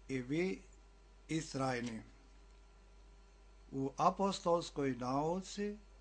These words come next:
i zajednici, u lomljenju hleba i u molitvama. Neki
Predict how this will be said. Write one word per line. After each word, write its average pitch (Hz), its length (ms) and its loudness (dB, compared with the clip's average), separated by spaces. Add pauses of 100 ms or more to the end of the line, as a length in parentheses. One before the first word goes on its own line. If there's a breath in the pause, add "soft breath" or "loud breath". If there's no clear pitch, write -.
i 139 160 -4
zajednici, 180 1000 0 (420)
u 127 120 -4
lomljenju 147 640 2 (100)
hleba 180 600 0 (420)
i 156 320 0 (200)
u 135 80 -2
molitvama. 127 800 0 (1500 soft breath)
Neki 185 800 0